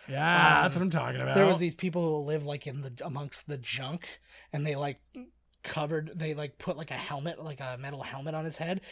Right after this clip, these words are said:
Speaker 2: and they nailed it, like, into his, like, cheeks and stuff like that, so it basically completely protected his skull.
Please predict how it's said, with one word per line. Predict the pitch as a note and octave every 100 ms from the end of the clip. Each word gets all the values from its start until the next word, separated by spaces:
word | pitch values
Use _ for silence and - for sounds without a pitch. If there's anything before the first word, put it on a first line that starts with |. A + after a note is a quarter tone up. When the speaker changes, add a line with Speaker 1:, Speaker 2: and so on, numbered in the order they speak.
| -
Speaker 2:
and | C#3+
they | D3
nailed | C3 C3+ C3 C#3+ D#3 E3
it, | F3
like, | F3 D#3 - - -
into | D3+ D3+
his, | C#3 B2
like, | C3+ -
cheeks | - D3+ -
and | F#3
stuff | - E3+
like | F3+ D#3+
that, | F3+ F#3+
so | - D#3+
it |
basically | C3+ D3+ E3+ E3 D3+
completely | D#3 - D#3 D3 D3+
protected | - C#3 C#3+ C3+ - A2+
his | C3+
skull. | - - A#2+ C3+ F3